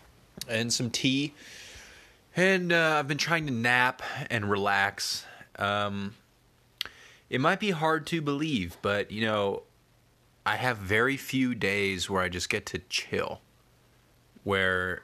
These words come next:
no one's coming through the door of the house to work on things that I have to, like, interact with or placate their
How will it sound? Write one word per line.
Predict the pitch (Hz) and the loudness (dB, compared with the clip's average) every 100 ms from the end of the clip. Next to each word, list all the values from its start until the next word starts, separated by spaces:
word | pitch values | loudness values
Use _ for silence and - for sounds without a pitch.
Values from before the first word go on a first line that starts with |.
| - | -8
no | 98 107 | 0 0
one's | 120 120 117 - | 2 0 -2 -2
coming | 117 107 107 107 | -2 -2 -4 -6
through | - 98 110 | -4 -2 0
the | 131 135 | 0 0
door | 131 127 | 2 2
of | 127 | 0
the | 123 | 0
house | 113 98 95 98 - | 2 2 2 -2 -4
to | - | -6
work | 87 85 101 - | -6 -2 -2 0
on | 104 98 | -2 -2
things | 95 101 98 95 98 98 | -4 -2 -2 -2 -2 -4
that | 92 90 | -4 -2
I | |
have | 92 90 | -4 -4
to, | - | -4
like, | 90 87 87 - _ - - - _ _ _ | -2 -2 -4 -16 _ -20 -20 -20 _ _ _
interact | - 107 117 107 107 - | -2 0 4 4 2 -2
with | 98 98 101 101 95 - - | -2 2 2 0 -2 -6 -10
or | 87 | -10
placate | - 104 101 - 104 98 - 92 | -2 0 0 -2 0 0 -2 -4
their | 95 92 98 95 92 92 | 0 0 2 0 0 -4